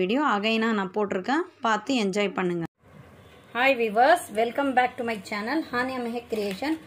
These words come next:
நாம இப்ப பாத்தீங்கன்னா, wire joining எப்படி வந்து, நம்ம ஒரு orange color வயரை வந்து எட்டு வரிசை போட்டு முடிச்சிட்டோங்க. இங்கேருந்து நம்ம இப்போ green color ஆரம்பிக்க போறோம். மாதிரி, ஆ, துண்டு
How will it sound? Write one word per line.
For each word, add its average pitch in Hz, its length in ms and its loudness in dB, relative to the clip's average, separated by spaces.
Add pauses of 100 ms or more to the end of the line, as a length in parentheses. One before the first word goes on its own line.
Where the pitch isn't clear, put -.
(340)
நாம 302 420 2
இப்ப 226 240 -4
பாத்தீங்கன்னா, 208 460 -2 (460)
wire 247 400 6
joining 240 340 2 (100)
எப்படி 233 300 2
வந்து, 214 380 -2 (280)
நம்ம 214 440 0 (100)
ஒரு 202 160 2 (120)
orange 247 280 2
color 202 280 2
வயரை 196 360 2
வந்து 247 300 0
எட்டு 196 200 -4
வரிசை 196 360 -2
போட்டு 208 180 -6
முடிச்சிட்டோங்க. 190 500 -4 (440)
இங்கேருந்து 262 500 2
நம்ம 254 320 0
இப்போ 208 140 -4
green 247 320 -2
color 196 240 2
ஆரம்பிக்க 185 420 2
போறோம். 208 280 -2 (220)
மாதிரி, 277 200 -2 (600)
ஆ, 214 280 0
துண்டு 247 340 2